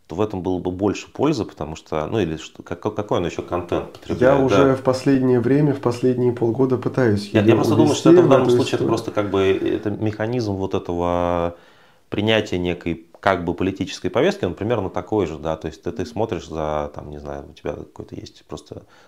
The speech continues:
Speaker 1: нарратив, и ты его принимаешь, ну, там, ну, вот как, как, знаете, как люди говорят: "Ну что же там, вот я, в-, какие у нас там были, я был тут в Бразилии,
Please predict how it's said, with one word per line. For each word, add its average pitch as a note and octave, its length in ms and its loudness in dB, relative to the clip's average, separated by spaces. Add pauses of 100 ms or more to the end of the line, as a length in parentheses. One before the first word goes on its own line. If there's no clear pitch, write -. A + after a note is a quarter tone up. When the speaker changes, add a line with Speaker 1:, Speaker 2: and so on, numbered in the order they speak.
Speaker 1:
нарратив, F#2+ 640 0 (480)
и F#2 100 -4
ты - 140 -6
его G#2+ 160 0
принимаешь, E2 600 -6
ну, D#2+ 60 -10
там, D2 200 -10
ну, F2 180 -6
вот E2 140 -4
как, - 180 -8
как, E2 140 -6
знаете, D#2+ 220 -6
как - 160 -16
люди D2 160 -8
говорят: - 220 -18 (340)
"Ну A2 100 -4
что F3 260 0
же C#3+ 120 2
там, F2+ 160 0
вот E2 120 -6
я, D#2+ 80 -2
в-, - 360 -16
какие F2 280 -6
у - 20 -6
нас D2 140 -8
там D2 160 -14
были, C#2+ 160 -10
я D2+ 160 -6
был D#2 160 -6
тут - 140 -18
в E2 60 -10
Бразилии, F2 600 2